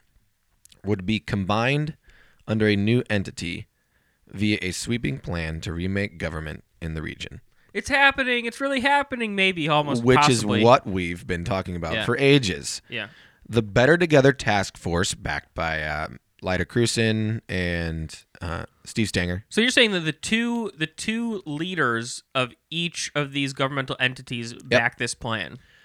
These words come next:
Speaker 1: They are both in charge of it, basically.
Speaker 2: They're bo-, they're both pushing for it.
Speaker 1: They are both.
Speaker 2: They're not just saying it's a good idea. They're saying, "We want this to happen 'cause this is the best thing for our region."
Speaker 1: Bingo, bango, bongo.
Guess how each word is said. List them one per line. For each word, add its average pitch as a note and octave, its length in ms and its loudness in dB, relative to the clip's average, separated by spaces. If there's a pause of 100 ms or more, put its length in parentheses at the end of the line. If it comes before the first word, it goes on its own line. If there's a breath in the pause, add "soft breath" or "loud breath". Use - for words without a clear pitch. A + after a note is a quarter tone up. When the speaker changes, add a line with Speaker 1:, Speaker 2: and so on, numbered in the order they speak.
(200 soft breath)
Speaker 1:
They D#3 120 6
are B2+ 120 8
both G2+ 440 2
in F#2 160 -4
charge C3+ 340 4
of E3+ 100 -6
it, - 220 -14 (300 soft breath)
basically. - 480 -10 (180)
Speaker 2:
They're D#3 160 0
bo-, D#3 140 -6
they're E3+ 160 2
both F3 200 -2
pushing D3 300 -6
for F#2+ 240 -10
it. - 140 -20
Speaker 1:
They A#2+ 140 4
are A2 100 4
both. G2+ 140 4
Speaker 2:
They're F3+ 100 6
not F#3 120 4
just F#3 140 -6
saying F3 140 2
it's D#3+ 100 -4
a D#3+ 40 -12
good D#3 120 -2
idea. C#3+ 220 4
They're C3+ 100 0
saying, B2 240 -4
"We C3 140 -2
want B2+ 260 -4
this A#2+ 160 -12
to - 80 -14
happen A#2+ 340 -6
'cause A#2 160 -14 (200)
this A#2+ 200 -6
is A2+ 160 -14 (140)
the A#2 80 -14
best A#2 320 -6
thing A2 240 -6
for A2 220 -2
our A2 260 0 (240)
region." G#2 80 -6 (260)
Speaker 1:
Bingo, A2+ 380 6 (120)
bango, G2 440 0
bongo. F2 520 -4